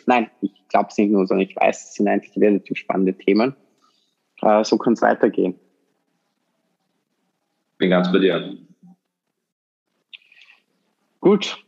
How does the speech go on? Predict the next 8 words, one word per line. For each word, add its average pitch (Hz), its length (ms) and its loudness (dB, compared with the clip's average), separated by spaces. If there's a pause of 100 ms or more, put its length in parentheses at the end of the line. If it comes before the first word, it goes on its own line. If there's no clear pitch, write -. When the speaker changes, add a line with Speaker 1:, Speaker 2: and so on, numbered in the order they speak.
Speaker 1:
und 139 420 2
dann 127 180 2
haben 131 220 2
wir 165 120 4
natürlich 139 520 0
wie 120 80 0
immer 143 560 0 (140)
am 117 240 0